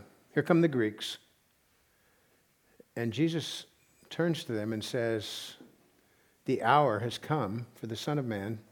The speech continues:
to be glorified." Now, if you were reading the Gospel of John,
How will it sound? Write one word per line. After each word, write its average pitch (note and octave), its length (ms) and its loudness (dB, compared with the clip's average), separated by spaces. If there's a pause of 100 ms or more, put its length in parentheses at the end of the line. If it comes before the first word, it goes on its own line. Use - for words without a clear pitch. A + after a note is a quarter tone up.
(140)
to - 80 -10
be B2+ 120 -4
glorified." D#3 580 -2 (1300)
Now, C#3+ 120 8
if C#3+ 100 4
you C#3 320 6
were C#3 160 2
reading D#3 320 6
the A#2 80 2
Gospel B2+ 420 0
of G2+ 80 -4
John, A#2+ 540 2